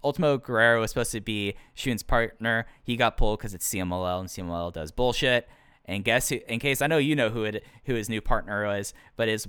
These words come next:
who I find to be the most interesting man in wrestling, the Instagram granddad, Doctor Wagner Junior tag team with Shun Skywalker. And that is something that happened in twenty twenty.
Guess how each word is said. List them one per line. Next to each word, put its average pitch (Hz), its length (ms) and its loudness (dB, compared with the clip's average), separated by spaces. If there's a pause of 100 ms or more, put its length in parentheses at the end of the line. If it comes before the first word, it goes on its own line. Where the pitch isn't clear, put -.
(320)
who 147 140 0
I 131 100 4
find 120 320 0
to 120 80 -8
be 117 120 -4
the 101 100 -6
most 120 240 -2
interesting 147 420 -6
man 135 160 -2
in 131 100 -2
wrestling, 98 640 -4 (360)
the 98 240 -4
Instagram 139 560 0
granddad, 98 600 0 (1000)
Doctor 117 400 2
Wagner 104 440 -2
Junior 92 380 -6
tag 101 420 -4
team 95 280 -8
with 92 120 -8
Shun 90 220 -6
Skywalker. 71 800 -6 (600)
And 85 260 -8
that 104 220 2
is 110 80 -2
something 101 240 -4
that 98 80 -2
happened 90 340 -4
in 87 80 -6
twenty 64 280 -12
twenty. - 380 -12